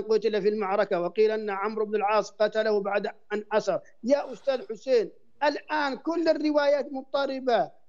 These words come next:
وكل الروايات، سبحان الله، أين ذكر، أين ذكر معاوية؟ أين ذكر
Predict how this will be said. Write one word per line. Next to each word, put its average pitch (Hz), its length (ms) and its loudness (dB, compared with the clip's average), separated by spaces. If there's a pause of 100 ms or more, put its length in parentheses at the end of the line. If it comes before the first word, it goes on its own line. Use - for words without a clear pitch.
وكل 294 400 2
الروايات، 285 680 2
سبحان 269 420 -8
الله، 247 300 -2 (240)
أين 349 220 0
ذكر، 320 260 -6
أين 339 420 -4
ذكر 320 220 -10 (180)
معاوية؟ 320 600 0 (520)
أين 339 260 2
ذكر 330 260 -8